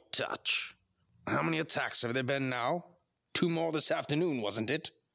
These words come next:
At this rate, there'll be no Muggleborns left at Hogwarts, and we all know what an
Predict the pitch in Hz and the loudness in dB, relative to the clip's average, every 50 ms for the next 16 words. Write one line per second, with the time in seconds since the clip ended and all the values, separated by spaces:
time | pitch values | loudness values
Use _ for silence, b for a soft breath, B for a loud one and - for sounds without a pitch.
0 | b b b b b - - 95 92 110 123 123 - 143 139 143 - - 151 156 | b b b b b -4 -4 -2 -2 2 2 2 2 2 0 -4 -2 -2 -2 -2
1 | 156 160 160 165 175 175 170 170 175 202 180 160 135 131 151 180 185 151 143 160 | -2 -2 -4 -4 -4 -4 -4 -4 -4 -4 -6 -4 -4 -4 -4 -4 -2 -2 -2 -2
2 | 180 170 160 196 185 170 147 147 180 175 123 110 107 92 - - - - - - | -2 -2 -2 -2 -2 -2 -4 -4 -4 -4 -4 -4 -4 -4 2 2 2 2 2 0
3 | B B B B B B B B B - 85 87 85 87 90 90 90 95 101 117 | B B B B B B B B B -8 -6 -4 -4 -4 -2 -4 -4 -4 -4 -4
4 | 117 110 110 107 95 90 - 110 | -4 -4 -4 -4 -4 -6 -6 -8